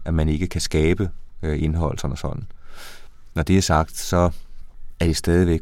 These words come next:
utrolig svært, hvis du, øh, som enkeltperson lige pludselig bliver udsat for, øh, hvad kan man sige, deepfakes, øh, og identitetsmisbrug. Fordi du har lige pludselig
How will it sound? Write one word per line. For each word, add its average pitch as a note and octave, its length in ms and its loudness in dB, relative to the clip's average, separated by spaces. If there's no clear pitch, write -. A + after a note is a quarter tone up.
utrolig F#2 500 0
svært, - 260 -2
hvis E2+ 180 -2
du, G2 220 2
øh, E2 280 0
som C#2+ 140 0
enkeltperson D#2 720 0
lige F#2 140 4
pludselig E2+ 360 0
bliver E2 140 2
udsat E2+ 460 0
for, D2+ 340 0
øh, D#2 260 2
hvad D#2 120 0
kan - 120 -2
man D#2 100 2
sige, D#2 560 -2
deepfakes, - 680 0
øh, D#2+ 240 -2
og E2 120 2
identitetsmisbrug. - 920 -2
Fordi E2 280 0
du F#2 80 4
har F2 180 4
lige E2 140 4
pludselig E2+ 580 0